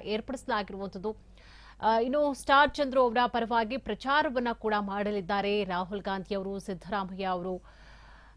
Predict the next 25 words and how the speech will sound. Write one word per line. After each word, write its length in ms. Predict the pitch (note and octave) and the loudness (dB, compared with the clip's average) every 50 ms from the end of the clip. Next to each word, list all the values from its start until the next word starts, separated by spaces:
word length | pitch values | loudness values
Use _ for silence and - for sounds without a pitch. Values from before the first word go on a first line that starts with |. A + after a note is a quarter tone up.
| - | -6
ಆ, 220 | - A3 A3+ A3+ A3+ | -2 0 2 2 2
ಜೊತೆಗೆ 360 | A3 - D4 E4 C#4 D4+ D4 | 0 -2 -4 -2 2 2 2
ರಾಹುಲ್ 540 | C4+ A#3+ G#3+ G#3+ A#3 A3+ A#3 A3 B3 B3+ A3+ | 2 0 -2 2 4 4 4 4 2 -2 -2
ಗಾಂಧಿ 320 | A#3+ A3+ A3 G#3+ - A3+ | -2 -2 -2 -2 -2 -2
ಅವರು 240 | A3 G#3+ A3 A3+ A3 - - - - - - - - - - - - | 0 0 0 -2 -4 -6 -12 -20 -20 -20 -20 -20 -20 -20 -20 -18 -10
ಸ್ಟಾರ್ 320 | - - A#3+ A3+ A#3 A3+ - | 0 6 8 8 8 6 4
ಚಂದ್ರು 360 | - A#3 A3 A3 A3+ A3 G#3+ | 0 -2 0 0 0 0 0
ಅವರಿಗೆ 220 | G3 G3 G3 A#3 | 0 0 0 0
ಸಾಥ್ 400 | A3 - - G#3 G#3 A3 - - | 0 2 2 2 2 2 0 -2
ನೀಡಲಿರುವಂತದ್ದು. 720 | A#3+ A3+ G#3+ G#3 G3+ G3+ G3 F#3 F3 F#3+ F3+ - F#3+ E3+ F#3+ | -2 0 0 0 0 0 -2 -2 -4 -6 -6 -6 -6 -6 -2
ಲಕ್ಷಕ್ಕೂ 560 | G3 A3 C#4+ C#4+ - - - F#4 - - E4+ | 0 2 2 0 0 -2 -4 -4 -4 -4 -6
ಹೆಚ್ಚು 480 | C#4+ - - F4+ F4 - - - - - - - - - - - - - - - - - | -6 -4 -4 -6 -6 -6 -6 -8 -8 -8 -10 -14 -20 -20 -20 -20 -20 -20 -20 -20 -16 -12
ಜನರು 400 | F3+ F3 A#3 A#3+ A#3+ B3 B3 C4+ | -2 0 2 2 2 2 0 -2
ಸೇರುವಂತಹ 540 | B3 - B3 A3+ A#3 A#3 G#3+ A3+ - - - A#3 | -2 0 2 2 2 0 -2 -6 -6 -6 -6 -6
ನಿರೀಕ್ಷೆ 380 | G#3+ G3+ G3 G#3+ G3+ - - A#3 | -4 -4 -4 -4 -6 -4 -4 -4
ಕೂಡ 180 | A3 - G#3+ G#3 | -4 -4 -2 -2
ಇರುವಂತದ್ದು. 540 | G#3 G3+ F#3+ F#3 F#3+ F#3 - F#3 F#3 G3+ | -2 -2 -4 -4 -8 -8 -8 -8 -8 -8
ಕಾರ್ಯಕರ್ತರು, 680 | F#3+ G#3+ F#3+ F#3 E3 D3+ - - F3 - - G3 G3 F#3+ | -4 -4 -4 -2 -2 -4 -6 -8 -10 -8 -6 -4 -4 -4
ಬೆಂಬಲಿಗರು 680 | F3 G3 G3 F#3+ - A3+ G#3 G3+ G3 - G3+ F#3+ G3 | -4 -4 -6 -6 -6 -8 -8 -6 -6 -4 -4 -2 -2
ಎಲ್ಲರೂ 260 | G#3 A#3+ C4+ C4+ E4 | -2 -2 -2 -4 -8
ಕೂಡ 200 | C4+ - C4 B3 G3 - - - - - - - - - | -6 -4 -4 -2 -2 -4 -6 -10 -20 -20 -20 -20 -18 -12
ನಾಳಿನ 380 | - G#3+ A3 A3+ A#3+ B3+ C4 A#3+ B3+ | -4 0 0 2 2 2 0 0 -2
ಒಂದು 320 | A#3+ A3+ A3 G3+ A#3 A#3 | -2 -2 -2 -2 -2 -4
ಸಮಾವೇಶದಲ್ಲಿ 1040 | A3+ - A3 G#3 F#3+ G3 B3 B3 B3 A#3 B3 A#3 - - B3+ A3+ A3+ A3+ A#3 B3 B3+ | -4 -4 -6 -6 -4 0 0 0 2 2 0 -2 -2 -2 -2 0 0 0 0 0 -2
ಪಾಲ್ಗೊಳ್ಳುವಂತಹ 840 | B3 - G#3+ G#3 G#3 A3 G#3+ A#3 A3+ A3 G#3+ G3+ G#3 G3 - - - | -2 0 2 2 2 0 -2 -2 -2 -2 -2 -2 -4 -6 -8 -8 -6